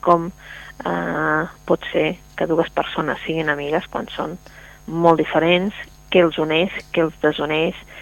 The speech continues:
i com aquesta amistat es pot portar al llarg de tota una vida.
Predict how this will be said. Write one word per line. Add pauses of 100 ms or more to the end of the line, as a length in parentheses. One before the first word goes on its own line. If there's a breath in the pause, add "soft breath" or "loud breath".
(240 loud breath)
i
com
aquesta
amistat
es
pot
portar (160)
al
llarg
de
tota
una
vida.